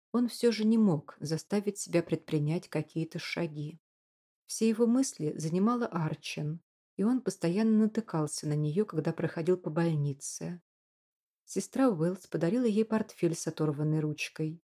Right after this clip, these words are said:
из шкафа, в котором без дела валялись невостребованные родственниками вещи умерших. Она прикрутила из проволоки новую ручку и теперь повсюду таскала этот портфель с собой.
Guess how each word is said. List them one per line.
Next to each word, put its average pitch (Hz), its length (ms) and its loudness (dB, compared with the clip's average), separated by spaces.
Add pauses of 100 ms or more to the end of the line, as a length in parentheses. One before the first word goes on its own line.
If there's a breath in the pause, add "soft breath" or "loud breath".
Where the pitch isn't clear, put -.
(160)
из 185 140 -6
шкафа, - 480 -4
в - 80 -18
котором 208 420 0
без 185 180 -4
дела 185 280 0
валялись 165 560 -2
невостребованные 165 920 -2
родственниками 165 680 -2
вещи 175 480 -2
умерших. 156 840 -6 (600)
Она 220 200 2
прикрутила 175 540 2
из 160 140 -2
проволоки 151 560 0
новую 208 400 2
ручку 196 580 -6 (360)
и 240 100 -6
теперь 220 320 2
повсюду 196 420 -4
таскала 185 460 -2
этот 175 240 -4
портфель 190 400 0
с - 80 -8
собой. 160 760 -6